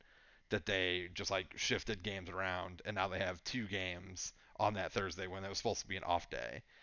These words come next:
Um, and remember that doubleheaders aren't seven innings this year. They're nine inning games.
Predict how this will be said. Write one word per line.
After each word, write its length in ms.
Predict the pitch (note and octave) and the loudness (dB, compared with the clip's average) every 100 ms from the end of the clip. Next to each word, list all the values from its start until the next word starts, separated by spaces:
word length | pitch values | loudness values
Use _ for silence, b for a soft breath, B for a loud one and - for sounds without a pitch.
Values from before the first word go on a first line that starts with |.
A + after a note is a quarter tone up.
| b b - | b b -2
Um, 320 | A2 F#2+ E2+ | 2 2 0
and 120 | F#2+ | -4
remember 560 | F#2 B2 E3 G#2 G2+ G#2 b b | 4 10 10 8 2 -2 b b
that 420 | A2 G2 G2 F2 | 4 6 6 2
doubleheaders 520 | - G#2 G#2 A2 G2+ F2+ | 4 4 6 6 4 0
aren't 280 | A2 C3 G#2+ | 4 4 6
seven 300 | - B2 B2 | 10 10 10
innings 320 | C#3+ G#2+ F2 | 6 4 0
this 200 | F#2+ - | -2 -2
year. 300 | F#2 F2 G2+ b b - | -2 -2 -4 b b -2
They're 180 | F#2+ F2 | 0 4
nine 260 | A2 G#2+ | 6 6
inning 220 | G2+ F2+ | 4 -4
games. 560 | F#2 F2 D#2+ D2 - - | -6 -6 -6 -8 -8 -8